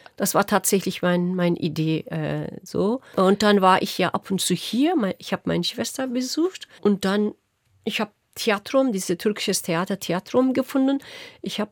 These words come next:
dort Praktikum gemacht. Dann habe ich gedacht, okay, ich kann hier leben, äh, wirtschaftlich, ich meine, auch, äh,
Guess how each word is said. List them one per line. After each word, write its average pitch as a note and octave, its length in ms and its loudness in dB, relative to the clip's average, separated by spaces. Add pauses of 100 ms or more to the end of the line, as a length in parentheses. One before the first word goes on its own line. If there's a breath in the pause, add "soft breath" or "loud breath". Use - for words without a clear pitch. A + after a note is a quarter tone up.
dort G3+ 500 2
Praktikum C4 520 -4
gemacht. C4+ 500 -4
Dann G3+ 200 0
habe A3 140 0
ich G#3+ 220 -4 (100)
gedacht, - 280 -2
okay, B3 500 -2 (180)
ich - 220 -10
kann D4+ 240 0
hier C4 260 4
leben, G#3 640 4 (500)
äh, - 380 -8
wirtschaftlich, - 640 2
ich - 100 -10
meine, C#3 420 0
auch, D#3 680 2
äh, - 20 -14